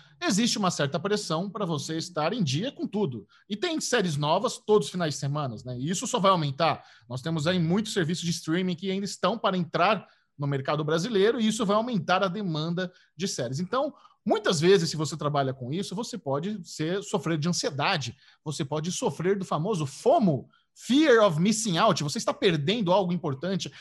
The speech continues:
então você precisa assistir tudo. Então, como filtrar essa pressão de estar em dia com as séries e filmes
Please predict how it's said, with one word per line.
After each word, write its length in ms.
então 140
você 140
precisa 180
assistir 160
tudo. 200
Então, 220
como 260
filtrar 680
essa 260
pressão 840
de 100
estar 240
em 120
dia 360
com 100
as 120
séries 300
e 60
filmes 520